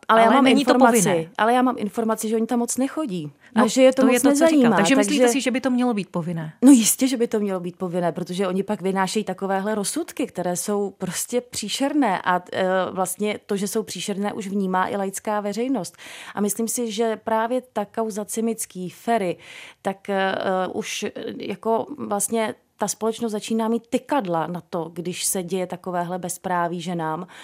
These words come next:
Speaker 1: A sama ta společnost už chce tu změnu. A měli by na to reagovat všichni, soudci, politici, všichni.
Speaker 2: My už jsme tady některé stereotypy, které zaznívají v souvislosti se sexuálním násilím, zmínili. Jaké vy č-,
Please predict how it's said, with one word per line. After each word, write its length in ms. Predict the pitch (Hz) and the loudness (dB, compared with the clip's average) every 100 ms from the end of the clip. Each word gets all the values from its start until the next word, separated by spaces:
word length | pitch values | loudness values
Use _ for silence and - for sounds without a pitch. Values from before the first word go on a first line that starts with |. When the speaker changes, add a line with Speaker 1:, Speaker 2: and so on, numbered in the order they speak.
| - _ - | -20 _ 0
Speaker 1:
A 260 | 196 190 | 4 4
sama 220 | 185 226 | 2 0
ta 100 | 233 | 0
společnost 580 | 220 - 202 - 190 - | -4 -4 -8 -6 -8 -8
už 180 | - 180 | -8 -8
chce 280 | - - 208 | -8 -4 -4
tu 140 | 202 175 | -4 -8
změnu. 480 | 170 170 165 156 - - - - - | -6 -4 -4 -6 -12 -20 -20 -14 -2
A 280 | 185 180 - - | 2 2 0 -10
měli 300 | - 196 190 | -6 -4 -4
by 120 | 185 | -4
na 100 | 185 | -6
to 140 | 180 190 | -6 -4
reagovat 440 | 185 175 180 185 | -4 -4 -6 -6
všichni, 380 | - 214 - 151 | -8 -10 -8 -10
soudci, 460 | - 214 - - 185 | -6 -8 -8 -12 -8
politici, 640 | 185 180 180 170 175 151 | -6 -6 -8 -10 -10 -10
všichni. 440 | - 196 - 151 135 _ _ - - - - - _ | -10 -10 -8 -10 -12 _ _ -20 -18 -20 -20 -20 _
Speaker 2:
My 100 | 208 | 0
už 200 | 214 175 | 0 -2
jsme 220 | - 233 240 | -2 -2 -2
tady 320 | 254 277 226 | -2 0 0
některé 440 | 185 - 240 226 | -2 -2 -4 -4
stereotypy, 480 | - 214 202 208 214 | -4 -2 -2 -2 -6
které 240 | 220 220 | -4 -2
zaznívají 540 | 214 196 202 190 170 160 | 0 0 0 0 -2 -6
v 40 | |
souvislosti 500 | 196 180 196 190 214 | -6 -6 -4 -4 -4
se 140 | 214 202 | -6 -6
sexuálním 520 | 202 208 190 202 202 | -6 -4 -2 -2 -2
násilím, 440 | 185 175 196 190 | -2 -4 -4 -4
zmínili. 500 | 175 185 175 160 156 - | -2 -2 -2 -6 -10 -12
Jaké 280 | 180 - 233 | -10 -6 -6
vy 160 | 214 185 | -4 -8
č-, 160 | - | -10